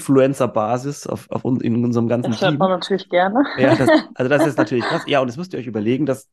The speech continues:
Speaker 1: am Anfang das ja dann gar nicht klar war, hey, sollen wir sie überhaupt dazu nehmen und so weiter. Aber du hast dich natürlich auch reingehängt, ne? Und das war, ähm, das hat man auch gemerkt. Und deswegen gibt's, also genau wie auch mit dem Muscle-Up-Lernen oder sonst irgendwo,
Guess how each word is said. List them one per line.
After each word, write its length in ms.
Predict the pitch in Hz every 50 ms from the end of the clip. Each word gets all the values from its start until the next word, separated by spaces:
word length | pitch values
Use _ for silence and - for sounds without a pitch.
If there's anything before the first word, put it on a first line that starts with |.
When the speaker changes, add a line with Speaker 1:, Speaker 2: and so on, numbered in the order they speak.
| _ -
Speaker 1:
am 140 | - 117 107
Anfang 280 | 131 135 - 147 143
das 120 | 135 131 -
ja 100 | 120 107
dann 160 | 110 110 107
gar 140 | 107 110 120
nicht 140 | 117 -
klar 200 | - 123 117 120
war, 100 | 120 104
hey, 80 | 98 101
sollen 180 | 92 117 127 131
wir 80 | 127
sie 80 | 113 123
überhaupt 280 | 110 113 110 113 113
dazu 220 | 104 104 - - 120
nehmen 180 | 117 113 104
und 120 | - 139 120
so 100 | 120 101
weiter. 260 | 101 101 - 95 - - - - - _
Aber 320 | 113 117 131 143 160 170
du 140 | - 127 120
hast 160 | 135 131 -
dich 80 | 131 113
natürlich 360 | 113 - - 120 127 - 120
auch 160 | 113 107 110
reingehängt, 480 | 113 113 113 107 104 107 101 95 92 -
ne? 160 | 104 139 160 - - - - - _
Und 100 | - 113 110
das 160 | 110 - 117
war, 360 | 117 110 107 113 110 104 - -
ähm, 200 | 110 104 104 107
das 120 | 117 120
hat 100 | 123 -
man 140 | 165 107 113
auch 140 | - - -
gemerkt. 380 | 104 107 123 143 156 156 - - - - _ _ _
Und 120 | 113 107
deswegen 360 | 110 95 107 113 113 113 110
gibt's, 360 | - - - - - - - -
also 380 | - 110 101 104 101 - - _ _ _ _ -
genau 260 | 113 120 131 135 123
wie 180 | 127 117 -
auch 200 | 55 - - -
mit 180 | - 117 - -
dem 100 | 110 110
Muscle-Up-Lernen 680 | 127 160 - 160 - 151 - 139 135 135 139 143 143
oder 160 | 127 113 113
sonst 220 | 104 123 139 - -
irgendwo, 420 | - 120 120 110 123 123 127 117